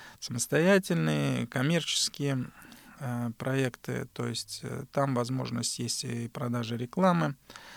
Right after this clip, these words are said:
Вот, они более оперативные, насыщенные, там много видео,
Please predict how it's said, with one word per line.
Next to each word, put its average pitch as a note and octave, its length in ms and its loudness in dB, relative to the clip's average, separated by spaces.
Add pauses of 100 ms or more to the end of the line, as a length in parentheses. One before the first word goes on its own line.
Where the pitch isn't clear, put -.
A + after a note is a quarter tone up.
(340)
Вот, B2 500 -2
они C3 180 2
более C3 340 4
оперативные, C#3 760 2
насыщенные, B2+ 1080 0
там A#2+ 200 -6
много A#2+ 360 -2
видео, C3 960 -2